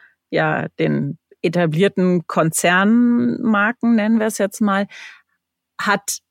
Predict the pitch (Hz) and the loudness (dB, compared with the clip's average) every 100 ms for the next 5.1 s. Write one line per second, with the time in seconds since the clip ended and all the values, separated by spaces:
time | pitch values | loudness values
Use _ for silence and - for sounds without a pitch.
0 | _ - 196 - 175 165 240 - 285 226 | _ -2 0 0 -2 2 0 0 -2 0
1 | 196 196 196 185 165 180 190 - 160 - | -2 0 0 0 0 0 0 -2 -6 -2
2 | 175 196 247 - - 165 175 180 160 - | 0 0 0 -2 -2 -2 0 -4 -4 -2
3 | 170 226 202 - 190 185 170 156 - 170 | 0 0 -2 -4 -2 0 0 -2 0 0
4 | 226 - 208 190 185 - - 185 185 185 | 0 0 0 0 -4 -8 -4 0 2 0
5 | 180 | -2